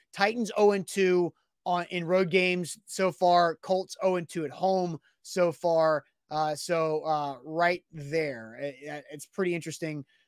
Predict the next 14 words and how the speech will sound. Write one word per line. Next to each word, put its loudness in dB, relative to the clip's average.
Uh, 0
so, 0
uh, 0
Chef 2
says, -2
has -6
a -8
question -4
about -2
Bet 0
M -6
G -6
M. -10
Uh, -4